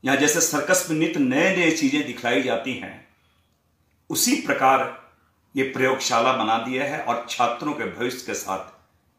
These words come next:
जिसे कहा जाए, पूरी ये खिलवाड़ कर रही है उनके भविष्य के साथ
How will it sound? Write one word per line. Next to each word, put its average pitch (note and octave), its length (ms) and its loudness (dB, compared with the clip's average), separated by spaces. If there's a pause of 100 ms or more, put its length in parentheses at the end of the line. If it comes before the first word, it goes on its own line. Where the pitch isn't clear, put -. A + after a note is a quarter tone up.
(400)
जिसे D#3+ 260 0
कहा D#3+ 280 4
जाए, G2+ 260 0 (1400)
पूरी C4 320 4
ये F#3 160 4
खिलवाड़ B2 440 2
कर G2 220 -4
रही F2+ 220 -8
है - 180 -18 (640)
उनके G#2 260 -4
भविष्य C3+ 400 -2
के D#3 80 -4
साथ D3 300 -6